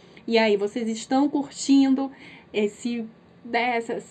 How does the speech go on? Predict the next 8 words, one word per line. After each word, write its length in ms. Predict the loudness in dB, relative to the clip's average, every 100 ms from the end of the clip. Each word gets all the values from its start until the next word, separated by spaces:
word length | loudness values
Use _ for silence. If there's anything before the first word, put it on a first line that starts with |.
| -14 -2
essa, 220 | 0 0
esse 240 | 0 -2
sentimento 760 | 0 0 0 0 0 2 0 0
nostálgico, 1040 | -4 -6 -6 -2 0 2 0 -2 -6 -4
o 60 | -2
retorno 1000 | -2 -6 -2 2 4 4 4 0 0 -6 -8
dessas 520 | -6 -4 -2 -2 -2
bandas 1080 | -2 4 6 8 6 2 0 0 -4 -14